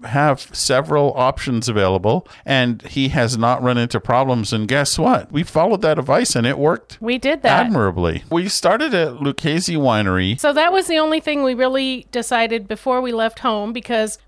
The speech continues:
Speaker 2: basically it was our first stop. It was the day of. <laughs> So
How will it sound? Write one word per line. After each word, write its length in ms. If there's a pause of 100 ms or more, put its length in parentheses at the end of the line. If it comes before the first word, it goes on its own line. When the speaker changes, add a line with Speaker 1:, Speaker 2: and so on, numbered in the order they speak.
Speaker 2:
basically 460
it 60
was 140
our 120
first 300
stop. 400
It 80
was 160
the 120
day 300
of. 320 (140)
<laughs> 60 (100)
So 320